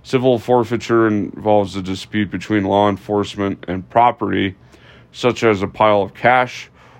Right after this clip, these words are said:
or a house or a boat, such that is in-,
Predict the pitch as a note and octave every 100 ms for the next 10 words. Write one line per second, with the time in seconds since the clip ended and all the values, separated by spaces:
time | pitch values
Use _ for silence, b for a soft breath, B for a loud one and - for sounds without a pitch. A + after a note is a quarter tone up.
0 | b G2 G2 F2+ E2+ A#2 A#2 - - -
1 | _ - G2 F#2+ F2+ G#2+ G#2+ G#2 F#2 -
2 | b b b b - G#2+ - - A2 G#2
3 | G2 F2 - - G2 F#2+